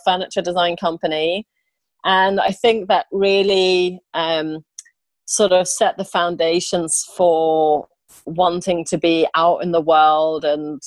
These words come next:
as much as I appreciate so many things from England, uh, it didn't feel like it was the end place for me. So then when I, um,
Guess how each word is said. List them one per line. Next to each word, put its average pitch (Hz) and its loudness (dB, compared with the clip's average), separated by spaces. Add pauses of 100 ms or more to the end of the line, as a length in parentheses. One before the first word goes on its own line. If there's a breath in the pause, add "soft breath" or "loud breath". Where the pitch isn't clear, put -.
(480)
as 180 2
much 202 0
as 185 0
I 165 4
appreciate 160 -2
so 175 0
many 165 -6
things 160 -2
from 156 -4
England, 139 -4 (140)
uh, 156 4
it - 0
didn't 170 -2
feel 165 0
like 160 -2
it - -2
was 160 -4 (140)
the - -2
end 175 -2
place 175 0
for 175 0
me. 185 0 (600 soft breath)
So 180 2
then 196 -2
when 190 -4
I, 180 -2 (180)
um, 170 -4